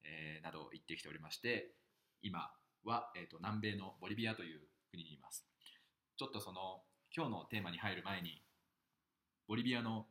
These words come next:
状況をお話ししたいんですが、まあ、今コロナで大変ですという状況です。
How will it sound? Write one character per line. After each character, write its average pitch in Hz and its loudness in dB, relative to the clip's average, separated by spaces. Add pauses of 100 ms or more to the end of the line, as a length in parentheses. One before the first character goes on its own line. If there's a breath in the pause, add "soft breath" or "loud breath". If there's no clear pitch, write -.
(120)
状 110 4
況 107 0
を 107 4
お - 2
話 107 2
し - 0
し - -12
た 113 0
い 98 0
ん - -4
で 76 -12
す - -16
が、 76 -10
ま 104 0
あ、 90 -2
今 98 -2
コ - -2
ロ 101 2
ナ 85 -4
で 76 -6
大 87 -6
変 85 -6
で 85 -8
す - -6
と - -14 (340 loud breath)
い 90 2
う 85 2
状 85 -4
況 78 -10
で 76 -12
す。 - -4